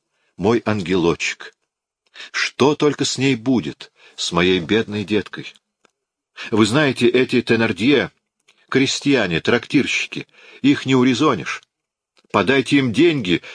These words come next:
и никаких разговоров. Не сажайте меня в тюрьму. Ведь мою крошку сейчас же выбросят вон, на большую дорогу. Иди, куда глаза глядят зимой.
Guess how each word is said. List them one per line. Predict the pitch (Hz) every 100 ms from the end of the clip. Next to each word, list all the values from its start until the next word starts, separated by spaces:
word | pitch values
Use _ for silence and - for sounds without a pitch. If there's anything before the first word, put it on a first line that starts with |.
| -
и | 113 104
никаких | 98 101 - 120 107
разговоров. | 85 78 87 127 101 - _ _ _ _ _ _ _ _ _ _ _ _ _ -
Не | 101
сажайте | 101 104 90 92 107 104 - 85
меня | 85 82 80
в | -
тюрьму. | - 76 76 73 - _ _ _ _ _ _ _ _ _ -
Ведь | 92 -
мою | 95 107 104
крошку | 98 104 110 - 110 98 95 - -
сейчас | - - - 113 107 92
же | 104
выбросят | 95 110 104 101 - 107
вон, | 92 104 123 95 71 - - -
на | 87
большую | 87 90 - 117 104
дорогу. | 95 98 98 131 131 110 80 - _ _ _ _ _ -
Иди, | 90 98
куда | 110 107 110
глаза | 95 98 101 101 151
глядят | 135 135 123 117 95
зимой. | 73 92 104 113 95 - -